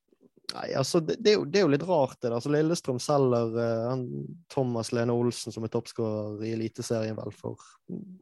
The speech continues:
mindre enn det vi fikk for Strand.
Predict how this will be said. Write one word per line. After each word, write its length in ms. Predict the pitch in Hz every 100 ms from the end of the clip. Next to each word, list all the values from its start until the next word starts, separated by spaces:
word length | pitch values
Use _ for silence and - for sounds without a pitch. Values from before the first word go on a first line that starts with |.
| _ - _ - _ _ _
mindre 380 | 139 131 113 107
enn 100 | 110
det 80 | 117
vi 140 | 117 117
fikk 380 | 110 - _ -
for 160 | 117
Strand. 380 | - 120 110 107